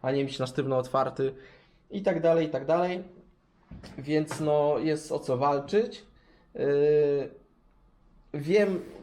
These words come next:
wiem, co chcę i tak dalej, i tak dalej. Także no, teraz tylko troszeczkę pracy, a akurat naprawdę mi się tak trafiło, fartem, nie fartem, ale no, mam luźniej.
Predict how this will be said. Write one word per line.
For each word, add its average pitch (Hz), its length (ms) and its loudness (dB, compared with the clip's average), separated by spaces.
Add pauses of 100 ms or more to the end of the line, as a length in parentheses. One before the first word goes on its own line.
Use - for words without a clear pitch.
(120)
wiem, 185 320 0
co 170 100 0
chcę 180 460 0 (300)
i 170 80 -8
tak 151 200 -4
dalej, 165 240 2
i 160 40 -4
tak 147 160 -6
dalej. 170 260 2
Także 160 280 -4
no, 160 100 -2
teraz 160 260 0
tylko - 160 -8
troszeczkę 165 440 -8
pracy, 180 360 0
a 160 40 2
akurat 175 360 -2
naprawdę 170 360 -2
mi 160 80 -4
się 165 100 -6
tak 180 180 -4
trafiło, 165 580 0 (280)
fartem, 208 400 0
nie 170 100 -2
fartem, 175 400 -2
ale 170 180 0
no, 165 80 -4
mam 165 220 -2
luźniej. 170 600 -2